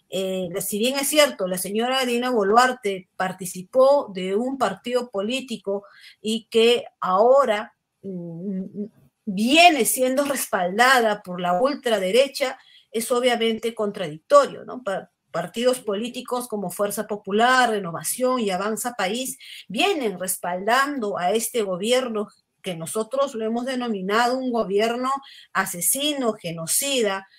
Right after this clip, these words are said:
y que reprime al pueblo, eh, vienen siendo ellos prácticamente los que cogobiernan con ella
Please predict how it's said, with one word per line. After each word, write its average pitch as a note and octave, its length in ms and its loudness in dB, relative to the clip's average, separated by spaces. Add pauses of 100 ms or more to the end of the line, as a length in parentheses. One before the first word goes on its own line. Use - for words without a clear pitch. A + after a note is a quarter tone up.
(220)
y F#3+ 120 -8
que F#3+ 140 -2
reprime A#3 600 -2
al F3+ 200 -6
pueblo, G#3+ 580 4 (400)
eh, F#3 640 -6
vienen B3+ 480 4
siendo C#4 520 -2
ellos C4+ 380 0
prácticamente C4 1080 -2 (240)
los A#3+ 360 0
que B3+ 440 0
cogobiernan B3 880 4
con G3 200 -4
ella C4+ 520 -2